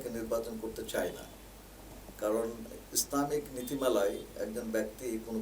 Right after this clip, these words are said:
পদের জন্য প্রার্থী হতে পারেন না। ব্যক্তিগতভাবে প-, কেউ যদি ডিজায়ার করেন কোনো পদের জন্য, তিনি সে পদের জন্য অযোগ্য। এই জন্য কেউ ব্যক্তিগতভাবে নির্বাচন বা অন্য কোনো পদের জন্য প্রার্থী হতে পারেন না। আবার অনুরূপভাবে যে কাউর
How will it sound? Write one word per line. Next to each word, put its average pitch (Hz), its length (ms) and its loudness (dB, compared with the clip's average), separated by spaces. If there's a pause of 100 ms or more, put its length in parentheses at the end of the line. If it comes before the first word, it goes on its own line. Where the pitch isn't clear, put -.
পদের 107 280 4
জন্য 107 240 -4
প্রার্থী - 300 -2
হতে 101 120 -4
পারেন 90 240 -2
না। 76 180 -6 (640)
ব্যক্তিগতভাবে 135 680 0
প-, 120 80 0 (140)
কেউ 123 140 2
যদি 117 200 2
ডিজায়ার 135 440 10
করেন 117 160 2
কোনো 107 320 -6
পদের 107 320 4
জন্য, 98 300 -4 (140)
তিনি 110 160 -4
সে - 180 -2
পদের 101 240 2
জন্য 90 140 -4
অযোগ্য। 87 420 -4 (720)
এই 120 100 2
জন্য 151 340 2
কেউ 139 120 4
ব্যক্তিগতভাবে 151 1200 6
নির্বাচন 113 720 4
বা 107 180 2
অন্য 113 300 0
কোনো 110 240 0
পদের 104 260 0
জন্য 98 200 -8
প্রার্থী 92 320 -4
হতে 90 160 -6
পারেন 90 320 -2
না। - 60 -10 (760)
আবার 123 200 10 (340)
অনুরূপভাবে 139 720 4 (680)
যে 110 300 6
কাউর 135 280 10